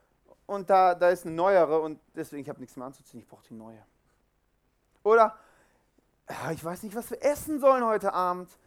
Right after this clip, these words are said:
Pizza hatten wir gestern, Gratin mag ich heute nicht irgendwie. Ich weiß nicht, was ich essen soll.“ Ja, wir, wir bewegen uns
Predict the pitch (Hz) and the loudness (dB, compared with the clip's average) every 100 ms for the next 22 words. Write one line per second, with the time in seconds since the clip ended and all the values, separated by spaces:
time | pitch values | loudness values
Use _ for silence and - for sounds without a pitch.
0 | _ 233 - 240 202 196 180 190 226 - | _ -6 0 4 4 2 0 0 -2 -2
1 | 208 175 180 - 208 185 214 - 214 208 | 0 2 2 0 -6 -4 -4 -6 -8 -8
2 | 208 196 196 185 _ _ _ _ _ _ | -10 -10 -10 -12 _ _ _ _ _ _
3 | - 143 - 120 170 165 196 220 262 - | -16 -14 -14 -14 -14 -14 -14 -12 -12 -12
4 | 294 277 277 247 _ _ _ _ _ _ | -10 -8 -8 -10 _ _ _ _ _ _
5 | _ _ _ _ _ _ _ _ _ _ | _ _ _ _ _ _ _ _ _ _
6 | _ _ _ _ _ _ _ _ _ _ | _ _ _ _ _ _ _ _ _ _
7 | _ _ _ _ _ 254 233 _ _ _ | _ _ _ _ _ _ _ _ _ _
8 | _ _ _ _ - 165 220 208 190 - | _ _ _ _ -2 0 2 -2 -6 -10
9 | 175 185 220 196 170 269 311 233 220 247 | -12 -6 -4 -4 -4 -4 -4 -6 -6 -6
10 | - - | -8 -16